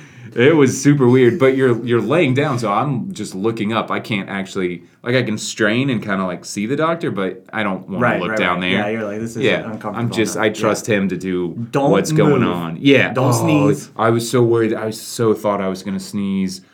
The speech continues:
Speaker 1: or move in some way, and he'd be like, "Well, you're definitely not having kids.
Speaker 2: <laughs> Yeah.
Speaker 1: You're good."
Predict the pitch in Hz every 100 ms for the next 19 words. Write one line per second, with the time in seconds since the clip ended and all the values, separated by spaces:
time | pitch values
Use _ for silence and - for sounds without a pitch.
0 | _ - 101 92 90 101 104 107 107 104
1 | 101 104 98 98 98 98 98 101 98 92
2 | 147 208 160 110 101 - 120 113 117 110
3 | 98 98 95 90 90 85 - - 392 -
4 | 294 - - 240 - 233 226 196 269 170
5 | 156 131 139 98 85